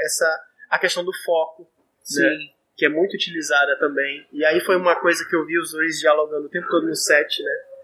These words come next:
Speaker 1: Aonde vai foco, aonde não vai, porque a gente desfoca em alguns momentos.
Speaker 2: Uhum.
Speaker 1: Enfim, então, então foi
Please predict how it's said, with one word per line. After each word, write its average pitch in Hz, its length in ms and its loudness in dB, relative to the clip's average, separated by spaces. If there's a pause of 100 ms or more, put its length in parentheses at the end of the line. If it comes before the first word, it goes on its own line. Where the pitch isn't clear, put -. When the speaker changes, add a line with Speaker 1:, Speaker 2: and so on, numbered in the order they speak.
(160)
Speaker 1:
Aonde 151 360 2
vai 151 240 6
foco, 147 300 -6
aonde 147 260 -12
não 151 160 -10
vai, 143 300 6
porque - 160 -4
a - 20 0
gente 151 240 -6
desfoca - 460 0
em 143 100 4
alguns 139 240 -12
momentos. 135 440 -6
Speaker 2:
Uhum. - 140 -14 (680)
Speaker 1:
Enfim, 170 340 2
então, 175 220 4 (400)
então 190 320 2
foi 247 160 6